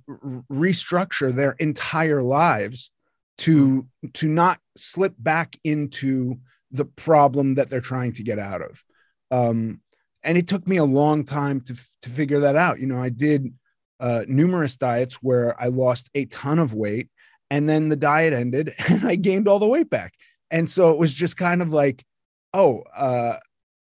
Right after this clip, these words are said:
Speaker 1: I, I'm not thinking, I'm just thinking losing weight is the issue, and that when I get to my magical weight, my life will magically be better." And I, and I've had to kind of, uh, take a different perspective on that.
Speaker 2: Yeah, I find, um,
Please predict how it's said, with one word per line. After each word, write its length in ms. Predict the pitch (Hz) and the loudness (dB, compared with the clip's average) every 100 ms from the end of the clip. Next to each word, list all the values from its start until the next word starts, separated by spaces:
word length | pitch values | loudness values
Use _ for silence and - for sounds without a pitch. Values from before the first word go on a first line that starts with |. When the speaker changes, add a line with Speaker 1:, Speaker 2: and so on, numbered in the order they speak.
| _ | _
Speaker 1:
I, 220 | 139 135 131 | -2 -2 -2
I'm 200 | 135 151 | -2 0
not 240 | 160 156 | 0 -2
thinking, 600 | - - 180 180 165 135 | -8 -8 -6 -2 -2 0
I'm 200 | 127 160 | 0 0
just 260 | 143 175 - | 0 -2 -2
thinking 420 | 185 139 139 131 | -4 -2 -2 0
losing 500 | 127 160 147 139 123 | 2 2 2 -2 0
weight 240 | 131 151 | 0 0
is 140 | 131 110 | -2 -4
the 140 | 123 | -2
issue, 320 | 160 - 120 | -2 -2 -6
and 140 | 110 120 | -4 -4
that 100 | 117 | -4
when 120 | 135 | -4
I 80 | 127 | -2
get 240 | 123 131 127 | -2 -4 -4
to 80 | 127 | -4
my 140 | 123 | -2
magical 560 | 123 131 123 123 123 120 | -2 -2 -2 -4 -2 0
weight, 300 | 147 127 - | 2 2 0
my 140 | 127 | -4
life 360 | 127 127 127 - | 0 0 -2 -4
will 120 | 123 | -4
magically 520 | 120 117 117 104 117 | -2 -4 -8 -8 -8
be 140 | 113 110 | -6 -4
better." 440 | 117 131 117 101 _ _ _ | 0 0 0 -6 _ _ _
And 160 | 147 160 | -4 -2
I, 100 | 156 - | -2 -2
and 160 | 151 | -4
I've 140 | 147 139 | -2 -2
had 240 | 156 151 | -2 -2
to 80 | 135 | -4
kind 240 | 131 135 | -6 -4
of, 120 | 123 113 _ | -6 -8 _
uh, 360 | 131 110 110 101 - _ _ _ _ | -6 -4 -6 -8 -14 _ _ _ _
take 140 | 160 165 | -2 -2
a 60 | |
different 360 | 139 147 147 104 | -2 -4 -6 -10
perspective 560 | 117 - 117 101 - 92 | -12 -10 -10 -10 -12 -14
on 240 | 92 92 | -12 -12
that. 180 | 82 - _ _ _ _ _ _ _ _ | -14 -18 _ _ _ _ _ _ _ _
Speaker 2:
Yeah, 320 | 165 214 156 | 0 2 4
I 100 | 147 | 2
find, 440 | 170 233 214 185 156 | 0 -2 0 0 2
um, 420 | 143 131 127 | 2 0 -4